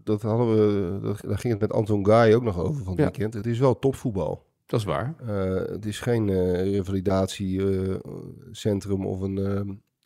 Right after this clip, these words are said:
Speaker 1: een, eh, hoe noem je dat? Een, eh,
Speaker 2: Kuuroord.
Speaker 1: Een kuuroord, nee, precies. Ehm, dus ja, de, hij presteert niet, dus dat, dan moet hij, eh,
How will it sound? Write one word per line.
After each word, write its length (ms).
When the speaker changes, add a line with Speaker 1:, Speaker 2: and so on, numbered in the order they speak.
Speaker 1:
een, 180
eh, 120
hoe 80
noem 120
je 60
dat? 180
Een, 240
eh, 200
Speaker 2:
Kuuroord. 640
Speaker 1:
Een 80
kuuroord, 540
nee, 180
precies. 420
Ehm, 600
dus 180
ja, 240
de, 120
hij 160
presteert 360
niet, 120
dus 160
dat, 200
dan 120
moet 160
hij, 440
eh, 80